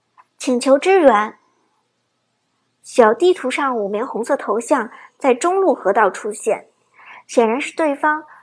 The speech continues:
正在发起团战。他们要中推了，快去守塔！刘思雨紧张说道，连忙操作亚瑟与陈天野的鲁班七号一起往中路赶去。己方的赵云也放弃打野，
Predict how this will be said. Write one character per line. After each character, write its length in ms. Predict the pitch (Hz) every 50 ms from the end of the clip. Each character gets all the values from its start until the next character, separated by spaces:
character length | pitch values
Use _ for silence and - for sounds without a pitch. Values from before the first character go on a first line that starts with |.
| _ -
正 140 | - 302 285
在 100 | 277 285
发 180 | - 349 359
起 160 | 359 - - -
团 320 | - - - 302 190 226
战。 360 | - 330 277 - - - - _ _ _ _ _ _ _ _ _ _ _ _ _ _ _ _ _ _ _ _ _ _ _ _ _ _ -
他 140 | - -
们 100 | - 381
要 120 | 359 311 302
中 200 | - 370 381 392
推 240 | 381 - 427 427 415
了， 320 | 330 - - - - - _
快 120 | - 415
去 120 | 415 349 339
守 180 | - 240 302
塔！ 380 | - - - - - - - _ _ _ _ _ _ _ _ _ _ _ _ _ _ _ _ _ - - _ _ _ _ _ _ _ _ _
刘 160 | - 277 302 339
思 240 | - - 415 381
雨 180 | 294 247 254 277
紧 220 | - - 220 175
张 180 | 185 - 285 311
说 200 | - 269 240 240
道， 300 | 247 233 208 - - - - - - - - _
连 240 | - 208 220 233
忙 240 | 254 254 226 220 262
操 160 | - - 320
作 100 | 311 311 277
亚 220 | 294 339 311 190
瑟 380 | - - - 277 240 214 - -
与 140 | - 208 220
陈 180 | - 285 285 311
天 160 | 339 359 339
野 120 | 269 -
的 80 | - 202
鲁 160 | 202 196 170
班 180 | - 262 269 302
七 180 | - - 311
号 300 | 320 - 311 240 - - - - - _ -
一 100 | 359 339
起 160 | - - 294
往 180 | 269 196 190
中 160 | 247 302 311 320
路 80 | 302 262
赶 260 | - 202 - - -
去。 380 | - - - 214 - - _ _ _ _ _ _ _ _ _ _ _
己 240 | - 185 143 123
方 200 | 202 - 247 247
的 100 | 247 247
赵 220 | - 277 254 214 196
云 260 | 185 180 196 220 269 - - _
也 120 | 214 220
放 220 | 226 - 359 339 311
弃 100 | - 214
打 220 | 175 165 160 214
野， 340 | 247 226 185 110 - -